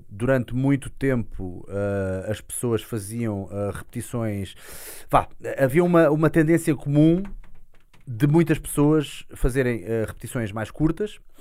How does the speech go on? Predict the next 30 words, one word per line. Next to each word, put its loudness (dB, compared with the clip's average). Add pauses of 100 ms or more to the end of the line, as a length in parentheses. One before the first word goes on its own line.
(560)
Ah, -4
é, 4
é 4
sempre 4
ao 8
oito 6
ou 8
oitenta, 4
e 4
isso 0
é 0
que -4
me 0
irrita -2
um 0
bocadinho, 0
porque 0
obviamente 0
que -6
nós 2
já, 2
já, 0
já, 2
já 0
destrinçámos -4
há 0
bocado -2
que -10
existe -10
sempre, -6